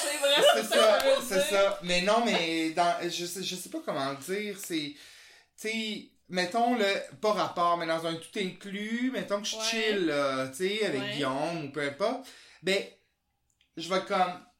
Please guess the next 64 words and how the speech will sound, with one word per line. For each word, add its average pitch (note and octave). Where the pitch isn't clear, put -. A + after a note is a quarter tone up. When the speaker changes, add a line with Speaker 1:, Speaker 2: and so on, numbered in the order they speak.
Speaker 2:
genre, F#3+
je F#3
vais E3+
rentrer F#3+
dans G3+
quelqu'un, F#3+
genre E3+
au D#3
buffet, F3
pis A3
elle G3
va E3+
être E3
comme, G#3
<laughs> F4+
ben, G3+
tu -
peux B3+
être B3+
sûr F4
que G4
le C#4+
lendemain, A3+
cette G3+
personne-là G#3+
va F#3+
passer F#3+
devant G3+
moi A#3
à G#3+
la F3
plage, B3+
pis -
elle F3
va F3
arrêter F3
pour A3
jaser E3+
pendant E3+
vingt E3+
minutes, G3+
pis A#3+
après A3
ça, C4
elle B3+
va A3+
me F#3+
demander F3+
à G3
quelle F#3+
heure F#3+
on D#3
va D3+
souper. G#3+
C'est -
Speaker 3:
Ouais. D3
Speaker 2:
sûr. C4
Speaker 1:
C'est -
parce C#4+
que -
t'as C4
pas D#4+
encore A4+
compris E4